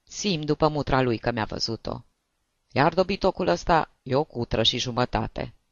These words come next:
Mare lucru să nu mă părască directorului.” Gazdele și oaspeții isprăviră felul al patrulea, apoi, cu voia lui Dumnezeu,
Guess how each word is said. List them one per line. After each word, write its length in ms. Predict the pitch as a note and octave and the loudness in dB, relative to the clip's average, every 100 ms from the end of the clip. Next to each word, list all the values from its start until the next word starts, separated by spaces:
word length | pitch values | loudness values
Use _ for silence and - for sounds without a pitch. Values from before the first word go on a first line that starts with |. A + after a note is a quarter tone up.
| _ _ _ _ _ _ _ | _ _ _ _ _ _ _
Mare 320 | B2 B2 A#2+ | 2 4 4
lucru 240 | A#2 - | 0 -4
să 160 | B2 A#2+ | -4 -4
nu 80 | A2+ | -2
mă 100 | A2+ | -2
părască 440 | B2 A2 A2 - | -2 -2 -2 -4
directorului.” 840 | A#2+ A2+ G#2+ - A2+ A2+ A2 A2+ - _ _ _ _ _ _ _ _ _ _ _ _ _ | -4 -4 -6 -6 -10 -8 -6 -8 -12 _ _ _ _ _ _ _ _ _ _ _ _ _
Gazdele 440 | - G#3+ - A3+ D#3+ | 4 4 4 -2 -2
și 160 | - | 0
oaspeții 600 | B2 D3+ - D3+ D3+ C#3+ - | 0 -2 -2 -6 -6 -8 -8
isprăviră 580 | G#3 - C#3+ C#3 D3+ | -10 0 0 0 -2
felul 280 | C#3 C#3 C3+ | -2 -2 0
al 120 | C3 | 0
patrulea, 640 | B2+ B2 A2 - G#2+ G#2+ - _ _ _ _ | 2 2 2 0 -6 -8 -10 _ _ _ _
apoi, 440 | - E3 D3+ D#3 - _ - - | -2 0 2 0 -2 _ -20 -8
cu 100 | A3 | 0
voia 280 | F3+ C3+ | 6 6
lui 120 | A#2+ A#2+ | 4 0
Dumnezeu, 640 | C#3 F#3 G#3 A3+ A3 | -4 -2 0 2 0